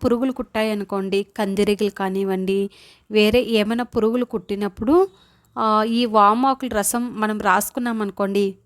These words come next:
విషం బయటకు వచ్చేస్తుంది. అలాగే మనకి దొద్దులు రాకుండా ఉంటాయన్నమాట. చూడండి, ఈ విధంగా మరిగించుకున్న తర్వాత స్టవ్ ఆఫ్ చేసేసి ఈ కషాయం అంతా మనం ఒక గ్లాస్లోకి ఫిల్టర్ చేసేసుకొని ఒక స్పూన్ దాకా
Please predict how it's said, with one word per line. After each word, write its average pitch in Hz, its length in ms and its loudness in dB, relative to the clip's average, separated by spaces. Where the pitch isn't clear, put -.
విషం 240 260 0
బయటకు 190 340 0
వచ్చేస్తుంది. 202 600 -2
అలాగే 226 320 2
మనకి 247 280 0
దొద్దులు 226 380 2
రాకుండా 214 360 2
ఉంటాయన్నమాట. 190 600 -4
చూడండి, 220 420 4
ఈ - 20 2
విధంగా 247 320 2
మరిగించుకున్న 220 540 -4
తర్వాత 190 400 -4
స్టవ్ 208 320 2
ఆఫ్ 233 180 0
చేసేసి 208 480 -2
ఈ - 20 0
కషాయం 226 480 0
అంతా 214 200 -2
మనం 202 220 -4
ఒక 190 220 -2
గ్లాస్లోకి 185 520 0
ఫిల్టర్ 196 380 -2
చేసేసుకొని 185 720 0
ఒక 233 140 0
స్పూన్ 262 380 0
దాకా 262 220 2